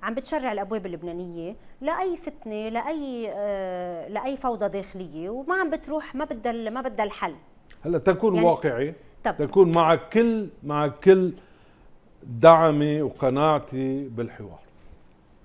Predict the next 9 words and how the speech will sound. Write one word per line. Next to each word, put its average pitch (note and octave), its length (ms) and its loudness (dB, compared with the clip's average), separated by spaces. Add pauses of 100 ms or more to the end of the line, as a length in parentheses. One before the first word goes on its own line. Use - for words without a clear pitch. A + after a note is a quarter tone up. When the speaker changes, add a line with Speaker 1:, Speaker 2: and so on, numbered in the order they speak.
(220)
Speaker 2:
لكن D3+ 380 2 (880)
جلسات B2+ 720 0
الحوار B2 560 -4
الماضي، G#2 680 -12 (1120)
امبارح D3 400 2
كنت B2 260 -8
عم A2 200 -6
بقرا A#2+ 280 -4
مثلًا B2+ 600 -6